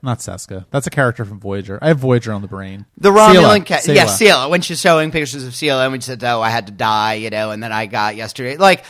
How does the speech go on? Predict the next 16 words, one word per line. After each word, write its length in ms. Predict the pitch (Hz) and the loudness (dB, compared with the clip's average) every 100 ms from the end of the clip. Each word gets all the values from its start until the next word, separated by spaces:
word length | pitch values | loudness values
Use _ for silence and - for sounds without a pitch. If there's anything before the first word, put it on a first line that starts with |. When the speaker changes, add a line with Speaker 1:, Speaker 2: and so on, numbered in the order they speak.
| _ - | _ 0
Speaker 2:
now 280 | 208 202 | 4 6
that 160 | 190 175 | 4 2
I've 160 | 160 - | 0 -2
seen 320 | - 175 160 | -4 -2 -2
those 240 | 139 127 | -4 0
episodes, 480 | 147 127 135 - 120 | -2 -2 -8 -6 4
Speaker 1:
Romulan 180 | 139 143 | 4 6
Speaker 2:
you 60 | 131 | 2
know, 60 | 123 | 0
Speaker 1:
Subcommander 600 | 139 117 127 107 104 104 | -2 -2 -2 -4 -4 -6
Soda. 360 | 113 101 107 - _ _ _ _ _ _ _ _ _ _ _ _ _ _ _ _ 123 | -6 -6 -8 -12 _ _ _ _ _ _ _ _ _ _ _ _ _ _ _ _ -14
Speaker 2:
I 80 | |
don't 180 | 131 127 | -12 -12
remember 320 | 110 98 95 | -12 -16 -16
anybody's 600 | 85 87 87 87 90 87 - | -20 -20 -20 -20 -20 -20 -20
names. 580 | - _ 95 - - | -20 _ _ -20 -20